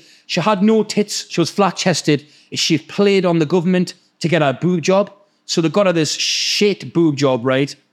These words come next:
The worst you've ever seen. Then all of a sudden, uh, uh, uh, uh, anxiety was gone, and she decided she got offered to go on Big Brother. She was pregnant. She was willing to abort her child to go on Big Brother. She turned in, like, a fucking pro-, she was just a minging, horrible woman.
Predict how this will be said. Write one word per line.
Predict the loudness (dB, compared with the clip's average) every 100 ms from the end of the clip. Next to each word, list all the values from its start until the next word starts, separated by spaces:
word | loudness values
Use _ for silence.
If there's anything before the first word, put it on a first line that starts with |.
| _
The | -2 -2 -2
worst | -2 2 2 2
you've | 0
ever | 0
seen. | 0 0 2 2
Then | 2
all | 2
of | 0
a |
sudden, | 0 0 0 -4 -8 -20 _ -2
uh, |
uh, | 0 0 0 -4 -2
uh, | 0 0 0
uh, | -2 -2 -4
anxiety | -4 0 0 0 -2 -4
was | -2 -4
gone, | 0 0 2 2
and | 0
she | 0 0
decided | 0 0 0 0 -2
she | -2
got | 0
offered | 0 0
to | -2
go | 0
on | 0
Big | 0 -2 0
Brother. | 0 0 -2 -12 _
She | -2 -2
was | -2
pregnant. | -2 0 0 0
She | 0
was | -2 2
willing | 0 2
to | -2
abort | -2 0 2 2
her | 0
child | -4 -2 0 0 0
to |
go | 0
on | 0
Big | 0 -2
Brother. | -2 0 0 0 -2 -8 _ -6
She | -4
turned | 0 2
in, | 2
like, | 0 -2
a | -4
fucking | -4 -4 -4
pro-, | -2 -2
she | 0
was | 0
just | 0 0
a |
minging, | 0 2 2 2 0 -2
horrible | -4 -2 0 2 2
woman. | 2 2 0